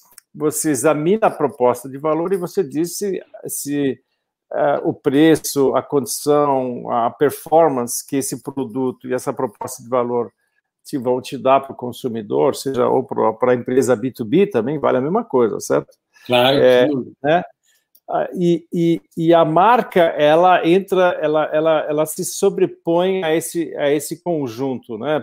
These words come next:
Speaker 1: Produto com a proposta de valor, certo? Eu falo, a marca sempre, ela é o, é o nome ou sobrenome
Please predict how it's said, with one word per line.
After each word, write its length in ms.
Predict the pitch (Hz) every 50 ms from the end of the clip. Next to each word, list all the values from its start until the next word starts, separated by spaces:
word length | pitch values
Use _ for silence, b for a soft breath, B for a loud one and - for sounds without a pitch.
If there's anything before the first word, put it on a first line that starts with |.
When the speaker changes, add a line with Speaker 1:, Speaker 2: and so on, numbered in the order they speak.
| -
Speaker 1:
Produto 800 | - 156 151 143 135 120 117 123 160 175 185 180 - - 180 165
com 200 | 170 - 170 170
a 80 | 156 156
proposta 540 | - 156 143 143 - 139 135 135 135 - 139
de 80 | 135
valor, 420 | 139 147 143 131 120 117 107 107 107
certo? 220 | - 151 151 143 _ B B B B B B B B B B _ -
Eu 100 | 185 185
falo, 200 | - 220 208 190
a 60 | 175
marca 340 | 180 208 233 240 - 233 220
sempre, 300 | - - 240 247 - -
ela 280 | 196 185 190 196 190
é 160 | 190 190 202
o, 300 | 208 202 202 190 185 - -
é 100 | - 190
o 80 | 185 185
nome 420 | 175 175 190 208 226 220 214 214
ou 140 | 214 220 208
sobrenome 840 | 214 - - 214 190 214 220 202 175 180 185 185 175 143 117 107